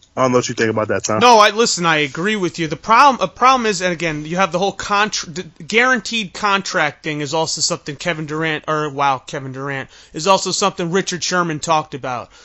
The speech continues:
Speaker 2: You know, why are guys getting guaranteed contracts in Major League Baseball and the N B A, but not in the N F L? Because we're throwing our bodies out there.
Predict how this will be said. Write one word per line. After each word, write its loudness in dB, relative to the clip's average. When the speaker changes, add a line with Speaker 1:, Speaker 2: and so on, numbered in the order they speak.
Speaker 2:
You -4
know, 0
why 6
are 4
guys 2
getting -8
guaranteed -4
contracts -4
in -10
Major -6
League -10
Baseball -6
and -12
the -8
N -8
B -8
A, -4
but -10
not 0
in -6
the -6
N -4
F -8
L? -4
Because -6
we're 0
throwing -2
our 2
bodies -2
out -4
there. -4